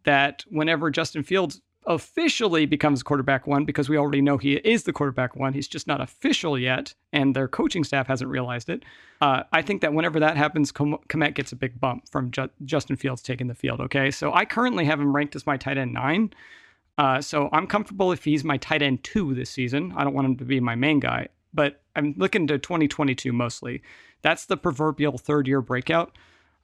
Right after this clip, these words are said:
Uh, but I think he's gonna be startable this season,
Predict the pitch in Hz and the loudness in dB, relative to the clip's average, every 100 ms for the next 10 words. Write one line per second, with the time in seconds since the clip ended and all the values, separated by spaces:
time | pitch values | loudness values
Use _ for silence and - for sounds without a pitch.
0 | - 139 135 - 160 175 262 381 320 - | -2 0 0 -2 0 0 0 0 -2 2
1 | 277 277 - 175 196 160 139 240 143 - | 2 2 0 0 0 -2 -2 -2 -2 0
2 | 131 143 226 | 0 0 -2